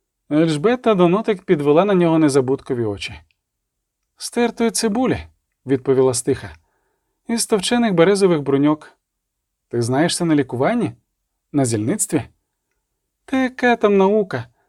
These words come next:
Ти що й кожна баба в селі. Та й нічим ті компреси не допомогли». «Направда допомогли»,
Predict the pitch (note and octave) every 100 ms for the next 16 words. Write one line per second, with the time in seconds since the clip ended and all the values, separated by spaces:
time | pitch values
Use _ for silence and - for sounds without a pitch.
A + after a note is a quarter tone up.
0 | _ C4+ B3 C4 B3+ C4 B3 A#3+ A#3+ B3+
1 | - - G3+ A3+ - _ _ _ _ G3+
2 | G#3 F#3+ - G#3+ F#3 F#3+ F#3 F3 F#3 G3
3 | - E3 - F3 F3+ D3+ D3+ D3 C3 F3+
4 | F3+ _ _ _ _ _ _ _ _ E3
5 | C3+ G2 G#2 B2+ A3 A3+ B3 B3 D4 E3
6 | G#3